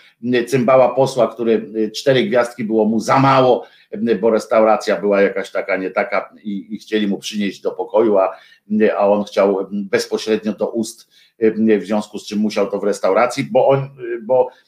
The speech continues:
słusznie skądinąd konstatował, że w drodze do, m, pokoju to trochę może przestygnąć, poza tym, m, y, poza tym tam zbiera kurz i tak dalej, jak,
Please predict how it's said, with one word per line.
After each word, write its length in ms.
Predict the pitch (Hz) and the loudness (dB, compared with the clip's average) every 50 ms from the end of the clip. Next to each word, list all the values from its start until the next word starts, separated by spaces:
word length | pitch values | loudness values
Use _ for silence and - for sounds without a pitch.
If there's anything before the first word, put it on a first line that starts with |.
| _ _ | _ _
słusznie 440 | - - - 320 359 339 - 220 156 | -12 -2 4 6 6 6 6 2 0
skądinąd 500 | - - 139 131 123 135 143 143 139 135 | 0 0 -2 -2 -2 0 -2 -2 -2 -2
konstatował, 640 | 135 135 127 - - 120 - 113 107 123 147 151 | -4 -6 -6 0 0 0 2 2 0 0 0 0
że 140 | 123 131 113 | 0 -2 -4
w 60 | 107 | 0
drodze 360 | 110 151 185 196 - 139 135 110 | 2 4 4 4 4 2 0 2
do, 320 | 113 131 123 120 - - _ _ _ _ _ _ _ | 4 4 4 4 0 -6 _ _ _ _ _ _ _
m, 380 | 135 135 135 135 135 120 - _ | -8 -6 -4 -4 -4 -4 -2 _
pokoju 460 | 143 135 135 - 117 107 107 127 147 | -2 -2 2 2 2 4 4 0 -2
to 100 | 139 170 | -4 -6
trochę 380 | - 175 180 175 170 156 117 107 | -2 -2 -2 2 0 0 0 -2
może 260 | 139 147 139 123 135 110 | -4 -6 -4 -4 -4 -6
przestygnąć, 720 | - - - 107 - - - 123 120 127 127 123 117 - | -6 -10 -10 -10 -10 -6 -6 -4 -4 -2 -4 -4 -6 -8
poza 240 | - 117 131 127 | -6 -2 -2 -2
tym, 140 | 127 - 135 - _ _ _ _ _ _ _ | -2 -4 -10 -12 _ _ _ _ _ _ _
m, 140 | 135 135 135 | -6 -2 0
y, 280 | 127 113 110 123 117 - | 0 0 0 -2 -2 -2
poza 220 | - 117 107 117 - | -4 -2 0 0 -2
tym 200 | - 117 110 110 | 0 -4 -6 -4
tam 160 | 113 110 110 | -4 -4 -6
zbiera 400 | - - _ 117 120 113 107 104 | -6 -6 _ 0 2 4 4 2
kurz 540 | - - - 123 117 - - - - _ _ 117 98 95 101 98 104 | 0 -4 -10 -10 -8 -8 -10 -10 -12 _ _ _ -20 -20 -20 -20 _
i 40 | _ | _
tak 200 | - 110 104 - | -8 -8 -2 0
dalej, 240 | 110 104 98 98 | 0 0 2 0
jak, 200 | 98 92 - - | 0 -2 -2 -6